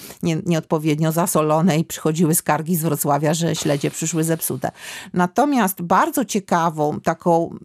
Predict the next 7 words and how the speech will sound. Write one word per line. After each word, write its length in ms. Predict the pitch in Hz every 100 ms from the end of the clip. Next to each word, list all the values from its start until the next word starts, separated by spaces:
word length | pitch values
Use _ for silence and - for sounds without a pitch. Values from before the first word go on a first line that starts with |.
| - _
taką 300 | 180 - 180
powiedziałabym, 880 | 175 180 170 214 254 214 196 190 185 - -
no, 320 | 175 170 175 180
odróżniającą 1160 | - - 196 190 190 196 196 240 302 - 175 160
Gdańsk 520 | 160 170 160 165 -
od 200 | 160 -
innych, 480 | 214 220 175 165